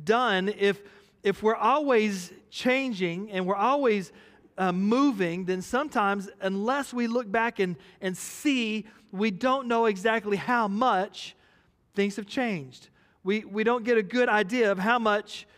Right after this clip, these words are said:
or how far we've come in a year. And so this year, Cerise and I were wrapping up our third year of ministry at this church. In fact, next Sunday is our three-year anniversary, uh, that, that we've been here. <laughs> Thank you, Kenny, for that.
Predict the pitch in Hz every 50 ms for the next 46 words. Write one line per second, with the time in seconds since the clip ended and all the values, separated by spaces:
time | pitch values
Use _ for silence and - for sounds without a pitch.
0 | _ _ _ _ _ _ _ _ _ _ _ _ _ _ _ _ _ _ - 180
1 | 185 180 185 196 214 214 - 240 226 220 208 190 175 - - - 226 220 202 185
2 | 175 175 175 196 185 165 139 135 135 139 - _ _ _ _ _ _ - 185 185
3 | - - 208 202 180 214 285 294 - - 233 202 196 202 - - - 214 220 247
4 | 233 - 214 202 202 214 196 185 170 165 185 196 220 233 - 226 208 202 214 226
5 | - 185 175 165 - - - 208 214 220 233 240 240 233 226 202 190 175 180 202
6 | 208 208 208 214 185 175 165 165 185 190 190 185 - - 180 170 165 170 175 156
7 | - - 190 175 - - 170 - - 196 190 185 - - - - - - - 175
8 | 202 220 226 185 - - - 226 226 214 185 185 170 170 185 185 180 165 175 165
9 | - - - 202 214 208 202 196 190 190 180 180 180 165 175 175 170 151 - 143
10 | 127 117 - _ _ _ - - - _ _ _ 170 165 170 160 170 165 160 -
11 | - 151 175 175 160 165 170 165 151 170 165 160 160 156 143 127 120 117 - _
12 | _ _ _ _ _ _ _ _ _ _ _ _ _ _ _ _ 160 156 165 127
13 | - - _ - - _ _ - 185 190 190 190 - 170 143 131 127 - - -
14 | - 170 156 151 135 143 151 151 160 170